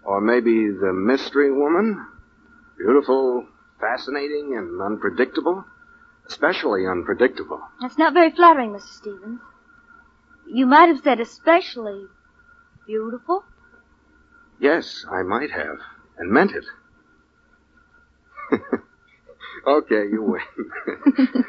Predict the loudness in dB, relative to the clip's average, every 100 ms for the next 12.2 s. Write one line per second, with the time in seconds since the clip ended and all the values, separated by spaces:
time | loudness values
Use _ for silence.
0 | -6 0 6 6 8 6 4 6 6 6
1 | 2 0 -2 -4 -4 -4 -4 -2 -2 -2
2 | -4 -4 -4 -4 0 0 2 0 0 0
3 | 0 0 -2 -2 -2 0 4 4 4 2
4 | 0 0 -2 2 2 2 -4 -6 -12 _
5 | _ _ _ -4 -2 2 4 6 4 2
6 | _ -2 2 4 4 0 -8 -20 _ _
7 | _ _ _ _ _ -4 4 6 6 4
8 | 6 6 4 2 2 2 0 -8 -10 -6
9 | -2 -2 -4 -12 -10 -10 -12 -18 -20 -20
10 | -18 -20 _ _ -8 -4 2 4 6 6
11 | 4 -2 -4 -10 -8 -4 -2 0 -2 -4
12 | -6 -8